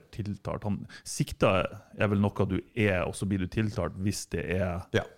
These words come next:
Speaker 2: Du kan jo bli sikta for alt
Speaker 1: Ikke sant?
Speaker 2: mulig,
Speaker 1: Ja, du
Speaker 2: men
Speaker 1: er bare
Speaker 2: blir du tiltalt, så
Speaker 1: mistenkt da, for å si det sånn.
Speaker 2: Ja.
Speaker 1: Men, eh, han er vel mistenkt for, jeg vet ikke om det var syv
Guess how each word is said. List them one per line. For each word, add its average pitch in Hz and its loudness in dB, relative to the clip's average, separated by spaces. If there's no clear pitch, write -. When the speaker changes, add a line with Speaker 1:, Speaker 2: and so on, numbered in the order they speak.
Speaker 2:
Du 117 4
kan 104 2
jo 87 -4
bli 82 -4
sikta - -2
for - 0
alt 139 6
Speaker 1:
Ikke 123 6
sant? 101 6
Speaker 2:
mulig, 95 2
Speaker 1:
Ja, 113 6
du - -6
Speaker 2:
men 107 6
Speaker 1:
er 107 10
bare 95 4
Speaker 2:
blir 107 6
du 110 4
tiltalt, 123 -2
så - 4
Speaker 1:
mistenkt 120 4
da, 87 0
for - -6
å - -4
si 90 -4
det 78 0
sånn. 104 0
Speaker 2:
Ja. 98 4
Speaker 1:
Men, 117 4
eh, 107 8
han 110 6
er 117 6
vel 95 4
mistenkt 101 2
for, 92 -2
jeg - -12
vet 95 -2
ikke - -4
om 170 2
det 117 2
var - 2
syv - -2